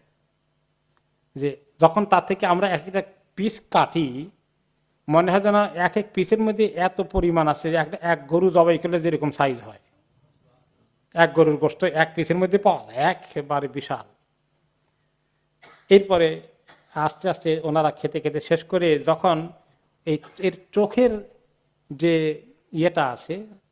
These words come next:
আমাদের চোখের বাইরে গোল, গোলাকার হাড্ডি মতো আছে না,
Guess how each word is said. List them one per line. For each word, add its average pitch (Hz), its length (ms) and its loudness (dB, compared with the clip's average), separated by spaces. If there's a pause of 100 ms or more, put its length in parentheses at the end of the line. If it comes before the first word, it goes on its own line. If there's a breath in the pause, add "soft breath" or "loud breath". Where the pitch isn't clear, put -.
(180)
আমাদের 151 420 -2
চোখের 160 420 0 (800 loud breath)
বাইরে 156 560 0 (400)
গোল, 151 340 4 (200)
গোলাকার 160 380 2
হাড্ডি 151 240 -4
মতো 175 220 -4
আছে 175 200 -4
না, 226 160 -8